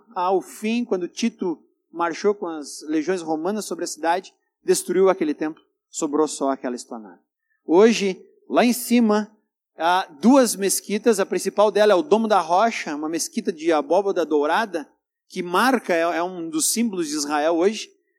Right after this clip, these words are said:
mas aquilo está de posse dos árabes. Os judeus sequer podem subir até a esplanada do templo,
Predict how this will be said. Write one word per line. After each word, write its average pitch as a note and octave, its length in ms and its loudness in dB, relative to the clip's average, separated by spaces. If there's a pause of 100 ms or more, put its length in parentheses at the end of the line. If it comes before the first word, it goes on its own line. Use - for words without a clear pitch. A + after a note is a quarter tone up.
(140)
mas E3 180 -2
aquilo G3 460 -2
está F3+ 260 -2
de E3+ 120 -6
posse E3 400 -2
dos D3 240 -4
árabes. D3+ 560 -4 (260)
Os D#3 100 -6
judeus D#3+ 300 0
sequer F3 420 -4
podem E3 420 -4
subir G3+ 760 -6 (400)
até D3+ 320 -6
a D3 100 0
esplanada C#3+ 560 -4
do C3+ 120 -4
templo, E3+ 520 -2